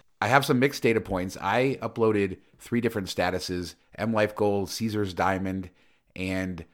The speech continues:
Wynn Platinum status. And almost immediately, I got a free Ocean View room offer. And this is actually for any of their itineraries, like the fourteen day European cruises, repositioning cruises, their brand new ship Mardi Gras,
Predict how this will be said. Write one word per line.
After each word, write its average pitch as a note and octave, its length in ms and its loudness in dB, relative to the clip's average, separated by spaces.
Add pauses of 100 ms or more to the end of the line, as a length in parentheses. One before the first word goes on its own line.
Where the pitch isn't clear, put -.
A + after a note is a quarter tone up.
(220)
Wynn G#2 300 0
Platinum G2 420 2
status. E2 540 -4 (480)
And G2 420 -4 (200)
almost C#3 280 0
immediately, A#2+ 460 6
I F#2+ 60 4
got G2 180 4
a F2+ 40 2
free G#2+ 540 0
Ocean G#2 400 -4
View F#2+ 180 -2
room E2 440 -4 (240)
offer. F2+ 420 -4 (140)
And F#2+ 160 -2
this C#3 160 0
is E3 100 -2
actually D3+ 280 2
for - 200 0
any C3 460 2
of G2+ 160 -4
their G2 320 2
itineraries, F#2 720 0
like F2 200 -4
the F2+ 60 -10
fourteen A#2+ 460 0
day G#2+ 160 4
European A2+ 540 2
cruises, C3 500 2
repositioning A#2 680 -2
cruises, B2 540 0 (320)
their G2 120 -2
brand G2+ 300 2
new A2+ 120 2
ship - 240 0
Mardi A2+ 320 2
Gras, A#2 280 6